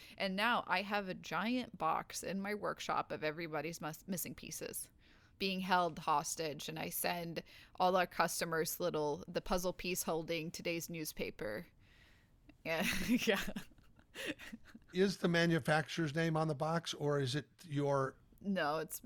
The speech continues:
Speaker 1: me, yeah.
Speaker 2: So if the complaints come, they will come to the yetch dot store and not to the puzzle maker, because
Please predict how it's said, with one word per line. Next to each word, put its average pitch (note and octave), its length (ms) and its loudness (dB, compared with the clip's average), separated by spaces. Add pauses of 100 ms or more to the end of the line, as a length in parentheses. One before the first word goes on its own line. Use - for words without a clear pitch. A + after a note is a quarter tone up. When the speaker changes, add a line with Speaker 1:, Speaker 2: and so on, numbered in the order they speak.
(140)
Speaker 1:
me, E3 300 -8
yeah. D3 180 -6 (140)
Speaker 2:
So F3+ 240 8
if F3+ 120 6
the F3 100 2
complaints F#3 500 6
come, D3+ 280 4
they D#3 140 6
will D3+ 160 2
come D3 300 2
to D3 180 0
the C#3 240 0
yetch C#3 360 4
dot B2+ 300 4
store C#3 580 4 (300)
and C3+ 220 0
not C#3 320 4
to D3+ 140 -2
the C3+ 160 0 (100)
puzzle D3 300 2
maker, C3+ 240 0
because C#3+ 340 2